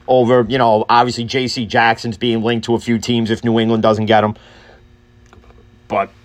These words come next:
we'll talk about that more during the week. And another thing on, on the Steeler front. This is why nobody likes Matt Canada either, okay? You can't hire any offensive assistants because Matt Canada is a stubborn bastard,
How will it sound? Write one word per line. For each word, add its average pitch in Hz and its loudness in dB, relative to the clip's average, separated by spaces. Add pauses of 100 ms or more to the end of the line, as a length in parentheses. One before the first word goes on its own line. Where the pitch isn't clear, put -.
(100)
we'll 151 2
talk 156 0
about 135 2
that 131 4
more 123 0
during 117 -2
the 110 -2
week. 110 -4 (240)
And 147 2
another 165 2
thing 123 -2 (520)
on, 139 2
on 139 0
the 135 -2
Steeler 135 2
front. 98 -4 (760)
This 127 -4
is 180 0
why 175 4
nobody 156 4
likes 143 2
Matt 131 0
Canada 123 -2
either, 98 -10 (400)
okay? 117 0 (1200)
You 127 -2
can't 220 4
hire 220 2
any 202 0
offensive 202 0
assistants 196 -2
because 170 0
Matt 175 2
Canada 190 0
is 147 -2
a 143 0
stubborn 165 0
bastard, 143 2